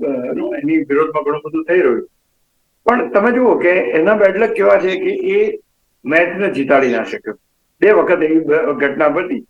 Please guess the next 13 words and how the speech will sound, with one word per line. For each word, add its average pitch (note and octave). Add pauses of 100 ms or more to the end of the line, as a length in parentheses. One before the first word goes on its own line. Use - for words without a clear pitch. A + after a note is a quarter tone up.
(240)
અમદાવાદની G3
અંદર F#3
ઘટના D#3+
બની, E3+
ઉમેશ D#3+
યાદવની E3
બોલિંગ D3+
હતી, E3 (420)
પહેલા D3+
બોલે D#3+
છગ્ગો D3
ચોગ્ગો D3
માર્યો, C#3+